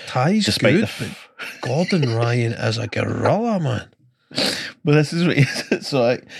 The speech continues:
Speaker 2: he, he, s-, he said something like, um, 'cause I think Gordon Ryan was calling it, so, I don't know what it, the whole backstory
Speaker 1: Uh-huh.
Speaker 2: to it. Um, I just know the,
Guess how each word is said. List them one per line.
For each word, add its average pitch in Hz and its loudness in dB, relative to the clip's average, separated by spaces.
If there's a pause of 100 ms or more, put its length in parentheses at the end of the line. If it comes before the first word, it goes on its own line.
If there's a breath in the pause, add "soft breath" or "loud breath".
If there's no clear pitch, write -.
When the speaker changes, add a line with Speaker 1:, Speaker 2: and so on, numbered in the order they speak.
(100)
Speaker 2:
he, 131 4 (240)
he, 127 2
s-, - -6
he 110 4
said 104 2
something 101 0
like, 95 0
um, 90 2 (1040)
'cause 110 4
I 113 4
think 127 -2
Gordon 123 2
Ryan 104 2
was 95 -2
calling 101 0
it, - -4
so, - -2
I 117 4
don't 107 -2
know 92 0
what 67 -2
it, - -8 (380)
the 104 -2
whole 87 0
backstory 90 0
Speaker 1:
Uh-huh. 82 0
Speaker 2:
to 82 -4
it. - -6 (540 loud breath)
Um, 87 0
I 85 0
just 98 -4
know 92 4
the, 82 0